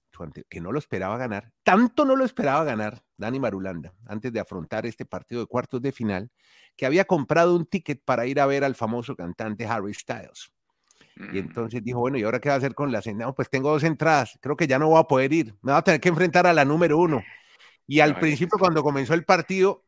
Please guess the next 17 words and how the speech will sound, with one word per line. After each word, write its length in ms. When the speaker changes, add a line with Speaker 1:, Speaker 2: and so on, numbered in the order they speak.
Speaker 1:
yo 220
creo 140
que 80
ella 100
estaba 260
pensando, 460
"Ah, 200
me 120
hubiera 180
quedado 500
mejor 280
viendo 240
el 40
concierto 400
de 80
Harry 220
Styles 420